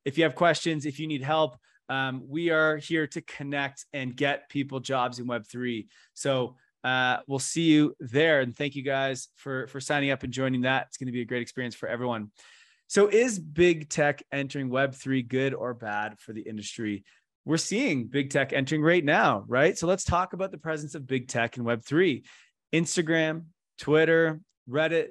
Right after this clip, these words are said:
they have all launched features utilizing Web three tools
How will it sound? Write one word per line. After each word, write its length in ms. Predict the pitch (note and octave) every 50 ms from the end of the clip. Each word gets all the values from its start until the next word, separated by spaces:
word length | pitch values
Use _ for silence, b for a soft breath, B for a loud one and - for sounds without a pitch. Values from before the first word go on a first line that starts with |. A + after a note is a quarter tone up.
| -
they 80 | D3+ E3+
have 160 | F3+ E3 C#3+ - -
all 400 | C#3+ D3+ E3 E3+ F3 E3+ E3 C#3+
launched 380 | C#3 C#3+ D3 D3 C#3+ C3 - -
features 440 | - C#3+ C#3 C3 C#3 C#3+ C3+ A2+ G#2+
utilizing 800 | G#2+ A2 C3+ D3 D3+ D3 C#3+ C#3 C#3 C#3 B2+ C#3+ C#3 C#3 C#3+ C#3+ -
Web 260 | B2+ B2 B2+ B2+ B2+ B2
three 240 | - - C#3 C3
tools 560 | C3 C3+ - C3+ C3 B2 A#2+ A#2+ A#2+ A#2 -